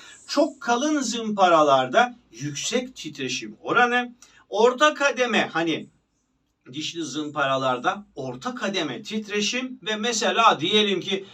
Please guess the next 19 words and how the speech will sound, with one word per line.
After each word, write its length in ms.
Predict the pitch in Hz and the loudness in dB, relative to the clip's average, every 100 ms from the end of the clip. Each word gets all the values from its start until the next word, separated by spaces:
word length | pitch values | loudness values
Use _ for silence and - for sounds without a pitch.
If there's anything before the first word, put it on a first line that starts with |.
| - - | -20 -6
P 260 | 214 214 | -2 -2
iki 280 | 208 208 - | -4 -8 -8
yüz 240 | 220 165 156 | -6 -6 -6
yirmi 320 | 190 208 220 | -8 -6 -8
gibi 260 | 185 156 | -6 -8
çok 380 | - - 285 - | -6 -6 -6 -6
ince 380 | 180 190 175 214 | -6 -6 -4 -2
bir 140 | 165 | -2
zımparada 800 | 147 123 135 131 127 123 123 131 131 | -4 -6 -8 -8 -4 -4 -4 -6 0
ta 260 | 147 139 104 | 0 0 -4
birinci 640 | 139 208 208 156 131 185 | -12 -10 -10 -14 -14 -14
kademeye 720 | 208 156 - 156 151 160 262 | -6 -4 -2 -4 -2 0 0
kadar, 360 | - - - 104 | 0 -2 -2 -6
yani 320 | 104 151 151 | -4 -2 -2
en 240 | 156 220 220 | -6 -8 -6
alt 280 | 147 131 | -4 -4
seviyeye 540 | - 135 131 131 120 110 | -8 -12 -12 -10 -10 -12
kadar 320 | 95 98 98 | -14 -14 -16
mesela 580 | 151 143 - 107 - 247 | -14 -12 -10 -4 -4 -4